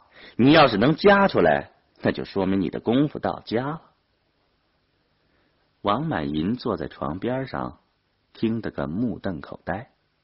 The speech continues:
他可绝对吃不下这份苦，也没这个心胆。他摇摇头说：“ <laughs> 我怕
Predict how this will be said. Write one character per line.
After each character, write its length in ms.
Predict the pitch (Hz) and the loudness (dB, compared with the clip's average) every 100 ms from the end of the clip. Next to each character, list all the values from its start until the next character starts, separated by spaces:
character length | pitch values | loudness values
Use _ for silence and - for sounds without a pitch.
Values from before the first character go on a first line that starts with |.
| _ _ _ _ | _ _ _ _
他 240 | - 120 117 | -2 0 0
可 160 | - | -2
绝 320 | 76 - 76 95 | -10 -2 0 2
对 160 | 98 | 0
吃 300 | - - 90 | -4 -4 -4
不 100 | 80 | -4
下 160 | - 69 | -6 -6
这 240 | - 117 | -4 -6
份 240 | 76 67 65 | -4 -6 -8
苦， 340 | - - - _ _ - | -12 -14 -14 _ _ -8
也 200 | 92 85 | 0 0
没 300 | 67 71 73 | 0 -6 -4
这 120 | 110 - | -4 -6
个 120 | - | -8
心 420 | - 131 135 143 | -6 -2 2 0
胆。 240 | 143 - _ _ _ _ _ _ _ | -2 -10 _ _ _ _ _ _ _
他 120 | 82 | -2
摇 180 | 78 78 | 0 -2
摇 120 | 76 | -4
头 260 | - 71 76 | -4 -6 -4
说：“ 340 | 76 67 - _ _ _ _ - - - - _ - | -4 -6 -8 _ _ _ _ -20 -12 -14 -14 _ -20
<laughs> 480 | - - - _ _ | -20 -20 -20 _ _
我 160 | 80 67 | -4 -4
怕 320 | - 73 | -4 -6